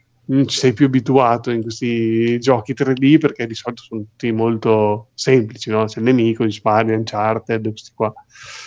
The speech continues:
Qui invece proprio hanno voluto creare questa meccanica che tu quando, tipo, schiacci il tasto della mira,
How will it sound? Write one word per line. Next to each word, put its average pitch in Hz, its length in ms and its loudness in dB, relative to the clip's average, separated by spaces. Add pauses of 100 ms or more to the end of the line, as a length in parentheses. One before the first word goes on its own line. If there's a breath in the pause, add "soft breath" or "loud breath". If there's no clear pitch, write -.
(300 loud breath)
Qui 147 200 6
invece 147 440 6
proprio 156 300 4
hanno 135 120 2
voluto 131 300 -2
creare 135 340 0
questa 110 960 -4 (920)
meccanica 147 760 0
che 147 180 -6
tu 156 100 -6
quando, 127 760 0
tipo, 113 420 -6
schiacci 120 460 -6
il 110 340 -10
tasto 120 340 -2
della 123 220 2
mira, 147 440 4